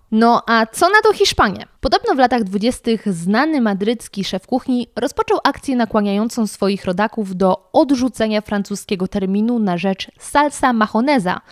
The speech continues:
które podkreślałoby prawdziwe pochodzenie majonezu. I faktycznie, po wpisaniu w Google hasła salsa mahoneza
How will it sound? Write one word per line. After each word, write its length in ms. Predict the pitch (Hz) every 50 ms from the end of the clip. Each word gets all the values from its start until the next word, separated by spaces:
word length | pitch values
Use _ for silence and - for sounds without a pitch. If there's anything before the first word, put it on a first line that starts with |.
| - - - - -
które 320 | - - - 440 440 427 -
podkreślałoby 920 | - - 285 - - 233 220 - - 233 226 240 240 233 202 190 214 202 208
prawdziwe 560 | - - 427 427 349 220 - 202 185 190 185
pochodzenie 500 | - 185 - - 170 165 175 165 165 165
majonezu. 520 | 165 160 165 165 160 165 165 170 - - - _ _ _ _ -
I 80 | 349
faktycznie, 600 | 403 - - - - 240 196 - 208 - 170 196 202 _
po 140 | - - 381
wpisaniu 480 | - - 339 - - 269 247 247 262 240
w 60 | 208
Google 300 | 208 214 208 247 247 226
hasła 480 | 202 220 233 226 - - 226 208 214 208
salsa 420 | - - 240 226 226 202 - 214
mahoneza 600 | 202 196 180 180 180 196 254 311 294 311 285 277